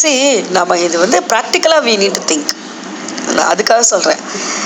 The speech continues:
அப்படி பகவானையே நினைச்சு கொண்டு அவர், அவர் ப-, பிருத்து மன்னர் வந்து யாரு? பகவான் அப்படி நெகிழ்ந்து பூஜை பண்ணி அவருடைய சரணகமலத்திலேயே அவர் தன்னை வ-, வ-, வைத்து கொண்டார். அப்படி நமஸ்காரம் பண்ற அங்கேருந்து போக போறாராம்.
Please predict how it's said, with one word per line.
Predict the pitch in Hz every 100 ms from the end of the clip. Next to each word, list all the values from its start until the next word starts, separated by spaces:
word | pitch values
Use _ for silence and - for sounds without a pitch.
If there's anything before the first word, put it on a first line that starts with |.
| -
அப்படி | - - 233
பகவானையே | 294 170 165 190 196 185 208
நினைச்சு | 208 165 180
கொண்டு | 196 165 165 294
அவர், | 294 185 175
அவர் | 170 170 165 165
ப-, | - 165 -
பிருத்து | 202 190
மன்னர் | 226 208 170 170
வந்து | 170 185 254
யாரு? | 180 196 226 294 - - - 185
பகவான் | 196 196 233 233
அப்படி | 202 - 185
நெகிழ்ந்து | 185 190 220 220 254
பூஜை | - 196 214
பண்ணி | 196 180 196 247
அவருடைய | 175 185 190 175 165 165
சரணகமலத்திலேயே | 175 202 196 190 185 175 233 285 - - - - -
அவர் | 180 175
தன்னை | - 180 165 165 165
வ-, |
வ-, | 170 175 180 175
வைத்து | 185 202 220
கொண்டார். | 170 147 160 262 - - - -
அப்படி | - 180 165
நமஸ்காரம் | 185 208 - 185 165
பண்ற | 165 185 - -
அங்கேருந்து | 196 180 202
போக | - 196 202 196
போறாராம். | 175 165 220